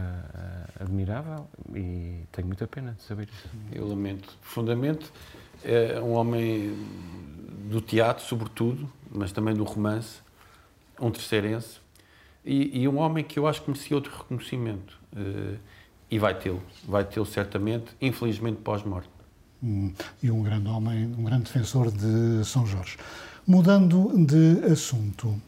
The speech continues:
Speaker 3: eh, o Tribunal Constitucional, eh,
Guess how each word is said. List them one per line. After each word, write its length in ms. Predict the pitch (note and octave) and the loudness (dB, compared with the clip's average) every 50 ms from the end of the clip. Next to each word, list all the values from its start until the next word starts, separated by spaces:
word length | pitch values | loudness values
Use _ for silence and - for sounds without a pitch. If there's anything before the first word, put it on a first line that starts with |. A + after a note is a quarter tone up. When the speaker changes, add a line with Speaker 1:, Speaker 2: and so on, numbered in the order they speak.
| - - - | -10 0 4
Speaker 3:
eh, 200 | D#3+ C#3 C#3 D#3 | 6 6 6 6
o 100 | F3+ C#3 | 4 4
Tribunal 400 | B2+ D3+ D3+ C#3 C#3+ C#3+ C#3 - | 4 4 4 4 4 4 4 2
Constitucional, 720 | - C3+ B2 - - - - C#3+ B2 A#2+ B2 A#2 A2+ G#2 F#2+ F#2 - - - - - - - - - - - - - - - - | 0 -2 -2 -2 -6 -6 -4 -2 -2 0 -2 -2 -2 -4 -6 -6 -12 -18 -20 -20 -20 -20 -20 -20 -20 -20 -20 -20 -18 -18 -8 -2
eh, 540 | C#3 B2+ A#2 A#2 A#2 A2+ A2+ A2+ A2+ A2 G#2+ | 0 2 2 2 2 2 2 0 0 -2 -2